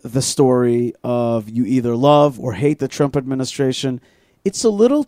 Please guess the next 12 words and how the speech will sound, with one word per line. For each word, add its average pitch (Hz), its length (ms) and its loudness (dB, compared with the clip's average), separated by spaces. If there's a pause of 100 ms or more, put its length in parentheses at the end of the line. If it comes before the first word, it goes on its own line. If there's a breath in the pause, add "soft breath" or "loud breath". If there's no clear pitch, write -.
(100)
too, 190 600 2
y-, 165 220 -12
you're, 165 300 2 (120)
you've 160 280 -4
been 160 160 0
sucked - 540 -2
into 170 360 -4
a 127 80 2
reality 135 540 -2
T 139 260 -4
V 123 200 -4
show 180 460 -2